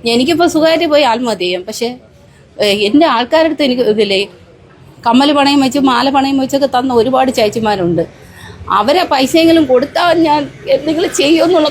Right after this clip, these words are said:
കഷ്ടത്തിലാണ് ഇരിക്കുന്നത്. ഓരോരുത്തർ പൈ-, ഭീഷണിപ്പെടുത്തിയാണ് എൻ്റെ കയ്യിൽ നിന്ന് പൈസ വാങ്ങിക്കാൻ നിൽക്കുന്നത്.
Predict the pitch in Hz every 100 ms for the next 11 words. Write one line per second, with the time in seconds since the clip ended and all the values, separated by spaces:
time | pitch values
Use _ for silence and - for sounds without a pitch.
0 | - 269 254 - - 302 294 285 294 285
1 | 294 - - 226 247 294 349 294 339 -
2 | - - - - - - - 135 339 -
3 | - - - 330 427 - 466 370 320 339
4 | 311 302 311 302 294 302 302 - 302 311
5 | 285 285 285 277 254 262 494